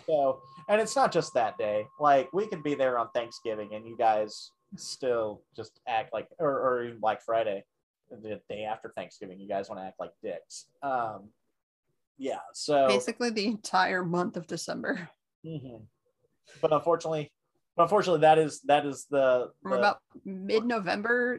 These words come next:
Speaker 2: to mid-January, about now, people just suck and I don't like dealing with them.
Speaker 1: Yeah. So, but yeah, that is,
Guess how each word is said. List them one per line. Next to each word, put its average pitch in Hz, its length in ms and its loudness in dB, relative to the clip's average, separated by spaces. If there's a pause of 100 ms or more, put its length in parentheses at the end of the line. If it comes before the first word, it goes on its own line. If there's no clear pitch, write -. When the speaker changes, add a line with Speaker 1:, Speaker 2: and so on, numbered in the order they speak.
Speaker 2:
to - 100 -8
mid-January, 180 880 -6
about 175 240 -4
now, 180 380 -4 (400)
people 196 240 -6
just 190 260 -10
suck - 240 -4
and 175 100 -8
I 190 80 -6
don't 196 140 -8
like 175 180 -8
dealing - 280 -10
with - 160 -14
them. 160 240 -10 (360)
Speaker 1:
Yeah. 107 220 -12 (680)
So, 127 420 0
but 147 120 0
yeah, 127 200 0
that 151 180 2
is, 151 160 -2